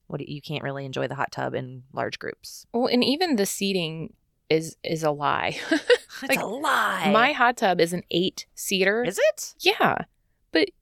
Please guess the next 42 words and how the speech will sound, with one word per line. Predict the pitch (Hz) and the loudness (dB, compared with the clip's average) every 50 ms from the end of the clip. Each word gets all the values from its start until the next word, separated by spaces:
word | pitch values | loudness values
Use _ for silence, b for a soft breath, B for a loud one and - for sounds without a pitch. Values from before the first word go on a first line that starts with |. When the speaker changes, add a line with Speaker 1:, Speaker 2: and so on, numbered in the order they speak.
| _ _ _ _ _ _ 190 180 | _ _ _ _ _ _ _ -20
Speaker 1:
Mm. | 170 170 170 160 | -20 -14 -6 -4
Speaker 2:
y-, | 247 - - | -4 -2 -2
you'd | 269 285 - | -2 -2 0
be | 339 | 0
sitting | - - - 262 208 | 0 2 2 2 4
shoulder | 196 - - 202 214 247 277 285 | 2 4 6 6 6 6 6 4
to | 269 285 | 0 2
shoulder | - - - 196 226 262 - | 2 6 6 6 8 8 6
Speaker 1:
Yeah. | - - 208 294 269 | 6 4 4 4 4
Speaker 2:
and | 220 160 160 175 180 _ - | 4 4 2 0 -6 _ -12
Speaker 1:
I | 190 196 | -14 -12
mean, | 208 208 202 | -12 -10 -8
yeah, | 202 170 | -8 -8
I | 156 | -8
guess | 156 170 - - | -8 -10 -12 -12
it | 170 | -14
is | 180 160 | -12 -8
eight | - 156 147 139 - | -8 -8 -8 -8 -12
when | - 156 151 | -16 -20 -14
you | 147 147 | -6 -4
Speaker 2:
and | - 180 180 - - _ _ _ _ _ _ _ _ _ _ _ - | -2 -2 -2 -4 -6 _ _ _ _ _ _ _ _ _ _ _ -14
Speaker 1:
Yeah, | 143 135 127 123 127 | -10 -6 -6 -6 -6
that'd | 139 139 135 | -6 -10 -10
be | 139 | -14
too | 131 - 139 | -18 -16 -14
much. | 135 135 127 - | -14 -12 -12 -12
Speaker 2:
Yeah. | 151 151 147 151 147 - _ _ _ _ _ _ _ _ _ _ _ _ _ - - | -12 -12 -12 -14 -16 -18 _ _ _ _ _ _ _ _ _ _ _ _ _ -2 0
Speaker 1:
We | 262 | 2
Speaker 2:
Uh, | 254 247 - _ _ _ _ _ - | 2 0 -2 _ _ _ _ _ -10
it's | - 294 - - | -10 -8 -2 2
not | 392 508 - 349 | 4 4 4 4
good | - 302 285 - | 2 0 2 2
for | - 247 | 2 2
ninety | 220 208 185 175 180 190 190 185 | 4 6 4 4 4 4 0 0
degree | 175 170 160 180 170 170 165 165 170 165 165 - _ _ - - | 0 0 2 2 0 0 0 -2 -4 -8 -10 -12 _ _ -10 -2
days. | 156 165 151 139 - - - 151 - - | 2 4 4 4 4 2 0 0 2 4
That | 190 202 240 - | 4 4 4 4
was | - 226 - | 2 -2 0
my | 190 165 151 147 | 2 2 2 2
final | - - 147 139 143 143 139 - 156 165 165 _ _ _ - | 2 0 0 0 0 -2 -2 -2 -4 -4 -6 _ _ _ -10
con. | - 165 151 143 139 135 - - 170 - | -6 -4 -2 -2 -2 -4 -6 -8 -12 -12
Speaker 1:
Yeah. | - 175 156 151 143 135 131 131 | -8 -6 -4 -2 0 0 -2 -2